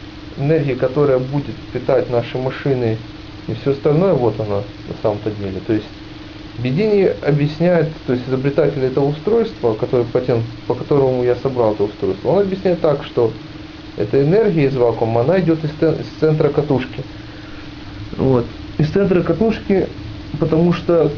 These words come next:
катушка, когда на неё подаётся прямой ток, она генерирует магнитные поля, то есть там один северный полюс вверху у неё находится, а внизу там, скорее всего, южный.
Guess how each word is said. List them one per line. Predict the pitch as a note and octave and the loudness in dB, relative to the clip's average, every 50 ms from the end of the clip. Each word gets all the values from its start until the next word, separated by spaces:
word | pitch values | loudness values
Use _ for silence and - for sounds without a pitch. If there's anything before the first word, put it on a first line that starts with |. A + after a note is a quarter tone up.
| - - - | -8 -6 -2
катушка, | D#3 D3+ D3 G3 G3+ G3+ - - - F3 E3 | -2 0 2 4 2 2 2 2 0 0 2
когда | - E3 D#3 D#3 D#3 | 2 2 4 4 4
на | D#3 D#3 | 4 4
неё | D3+ D3+ D3 | 4 4 4
подаётся | C#3+ D#3 D3 C#3+ C#3+ D3 D3 C#3+ - C#3+ | 2 2 2 4 4 4 2 2 -2 -4
прямой | - D3 D3 C#3+ D3 D3 C#3 | -4 -2 0 2 2 2 2
ток, | C#3+ F#3 F#3+ G3+ G3+ - | 2 2 2 2 4 2
она | B2+ C3+ D3+ D#3 D3+ | 2 4 4 4 2
генерирует | C#3 C3 C3 C3+ C3+ C#3 C#3+ D3+ D3 C#3 C#3 C3+ B2 - - - - - - - - - - - - - - | 2 0 0 0 2 2 2 2 4 4 4 2 2 0 -4 -14 -14 -14 -16 -16 -16 -14 -14 -14 -12 -6 -2
магнитные | - B2+ C3 C#3+ C#3 C#3 - C#3 C3+ C3 | 0 2 4 4 2 2 2 0 0 0
поля, | - D#3 D#3 D#3 F#3 G3 G3+ G3+ F#3+ F#3+ - - | 2 2 2 4 4 4 4 2 2 -2 -4 -4
то | - | -4
есть | A2 A2 - - - - - - - - - - - - - | -4 -4 -4 -6 -12 -12 -12 -12 -12 -12 -12 -14 -12 -6 -2
там | B2 A#2+ A#2+ | 0 2 2
один | A#2+ B2 B2 B2 C3 B2 A2+ G#2+ G#2 G#2 - | 2 2 0 0 0 2 2 2 0 0 0
северный | E3 G3 G#3 F#3+ F3+ F3 | 2 2 4 4 2 2
полюс | D#3+ - E3+ E3+ E3 D#3 D3+ D3+ D3+ - - - - - - - | 2 2 2 2 4 4 2 2 0 -2 -8 -12 -12 -12 -10 -8
вверху | - B2 C3 C3+ C3+ C3 - - C3 B2+ - - - - - - - - - - - - - - | -4 -2 0 0 0 0 0 0 0 0 0 -2 -6 -14 -14 -14 -14 -14 -14 -14 -14 -10 -6 -2
у | |
неё | C3+ C3 C3 B2 | 0 2 2 2
находится, | B2 B2 B2 - C3 B2 B2 B2 A#2+ - - B2+ A#2+ A#2+ A2 - B2 | 2 2 2 2 2 4 2 2 0 -2 0 2 2 4 4 4 2
а | |
внизу | B2 B2 C3 C3+ D3 C#3+ | 2 2 0 0 0 0
там, | - B2 A#2+ A2 G2+ | 0 0 0 -2 -2
скорее | - B2+ B2+ B2+ | 0 0 2 2
всего, | A#2+ - B2+ A#2 A#2 | 0 -2 -2 -2 0
южный. | A#2 A2 G#2+ G#2 - - F2+ F2 | 2 2 0 0 -2 -4 -6 -6